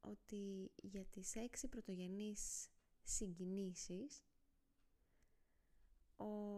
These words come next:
ο άνθρωπος αντιδρά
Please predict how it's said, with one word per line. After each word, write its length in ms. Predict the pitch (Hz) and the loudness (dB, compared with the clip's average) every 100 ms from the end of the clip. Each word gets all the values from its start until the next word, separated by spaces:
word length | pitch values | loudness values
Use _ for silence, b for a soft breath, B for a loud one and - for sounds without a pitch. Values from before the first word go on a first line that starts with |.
| 202 196 196 202 220 226 - - - | -2 -4 -6 -6 -8 -12 -20 -20 -8
ο 100 | 220 | -4
άνθρωπος 800 | 233 247 277 269 302 311 - - b b b _ _ | -4 -4 -6 -4 -4 -4 -6 -14 b b b _ _
αντιδρά 480 | 233 220 220 226 | -6 -4 -2 -2